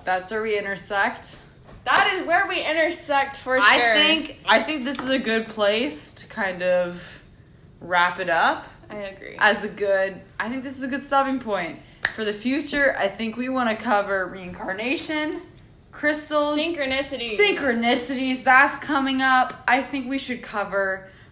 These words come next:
Speaker 1: so much
Speaker 2: There's
Speaker 1: more.
Speaker 2: so much we have to
Speaker 1: There's
Speaker 2: talk
Speaker 1: so
Speaker 2: about.
Speaker 1: much we have to talk
Speaker 2: This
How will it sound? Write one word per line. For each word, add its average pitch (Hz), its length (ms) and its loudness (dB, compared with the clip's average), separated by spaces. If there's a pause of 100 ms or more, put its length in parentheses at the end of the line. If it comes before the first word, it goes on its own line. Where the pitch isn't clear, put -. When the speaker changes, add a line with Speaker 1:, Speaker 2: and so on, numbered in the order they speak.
(100)
Speaker 1:
so - 440 -2
much 339 260 2
Speaker 2:
There's 214 220 0
Speaker 1:
more. 190 420 2
Speaker 2:
so 254 300 2
much 196 320 -6
we 202 80 -12
have 185 240 -6
to - 20 -12
Speaker 1:
There's 311 200 0
Speaker 2:
talk - 100 0
Speaker 1:
so 302 160 6 (100)
Speaker 2:
about. - 40 4
Speaker 1:
much 285 240 6 (260)
we 247 80 -2
have 240 200 2
to - 60 -14
talk 208 200 -2
Speaker 2:
This 214 80 -10